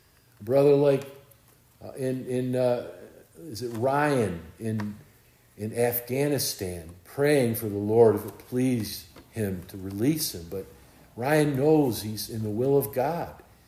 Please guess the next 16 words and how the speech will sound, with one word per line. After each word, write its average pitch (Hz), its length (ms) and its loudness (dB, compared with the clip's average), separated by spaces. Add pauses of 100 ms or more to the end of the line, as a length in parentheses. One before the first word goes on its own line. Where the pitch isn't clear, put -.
(480)
in, 101 140 -6 (340)
in, 117 240 -8
in 117 240 -2
being 120 300 0
imprisoned 104 640 0
in 98 180 -2
Afghanistan. 101 840 -4 (2000)
Lord 151 400 6 (1080)
sometimes 143 840 0 (920)
ordains 123 560 2
very 131 260 4
difficult 156 600 -2
tasks. - 800 -10 (1120)
Build 147 260 6
an 151 160 6
ark. 160 440 2